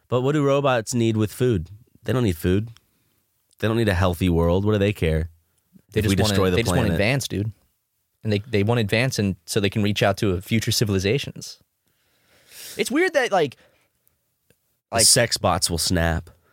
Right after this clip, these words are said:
Speaker 2: there's gotta be podcasts in other galaxies. Like, if, if other life evolves to, like, our point, then there's gotta be some equivalent of podcasts, you know? There's probably a, a, a couple of goofy aliens out there that do a podcast just like us, and they've probably said the exact same thing on their podcast.
Speaker 1: And there's
Speaker 2: Like
Speaker 1: a joke where it's like,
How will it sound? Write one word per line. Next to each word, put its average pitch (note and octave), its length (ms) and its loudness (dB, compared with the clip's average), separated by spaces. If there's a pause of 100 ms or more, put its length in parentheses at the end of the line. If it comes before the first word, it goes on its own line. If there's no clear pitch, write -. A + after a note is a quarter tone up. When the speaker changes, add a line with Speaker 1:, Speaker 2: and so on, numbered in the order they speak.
Speaker 2:
there's D#3 180 -2
gotta A3 160 2
be A#2 80 -2
podcasts G2+ 560 0
in G2+ 80 0
other G#2 280 0 (880)
galaxies. F#2+ 680 -2 (640)
Like, A2+ 220 2
if, - 200 -4
if A#2+ 200 0
other B2+ 220 0
life A#2 280 0
evolves G#2 680 -2
to, G#2+ 120 -4
like, G2 180 2
our A#2 120 2
point, G2 300 -2
then G#2+ 140 0
there's G2+ 180 -2
gotta C#3+ 260 0
be G#2+ 80 -2
some A#2 240 0
equivalent G#2+ 360 0
of F2 100 -4
podcasts, - 840 -4 (340)
you G2+ 100 -2
know? G2+ 220 0 (160)
There's D3+ 140 -2
probably A#3 320 -2 (160)
a, D#3 80 2 (240)
a, D#3 80 2
a D#3 40 2
couple G#3+ 300 -2
of F#3+ 80 2
goofy F3+ 320 -2
aliens D#3 400 2
out F#2+ 140 4
there G#2 80 0
that G#2 80 0
do A#2 80 2
a A2+ 60 0
podcast C3 400 0
just - 180 -4
like C#3+ 160 2
us, G3+ 120 2 (240)
and C#3+ 120 0
they've D3 100 0
probably G3+ 220 0
said E3+ 160 0
the D3 40 2
exact C3 300 2
same D#3 140 0
thing F3+ 120 0
on D3+ 60 0
their B2+ 100 0
podcast. - 480 0
Speaker 1:
And - 80 0
there's G2+ 120 4
Speaker 2:
Like G#2 80 2
Speaker 1:
a E2 40 -8
joke G2+ 300 0
where A2 60 0
it's G2 100 -2
like, F#2 140 0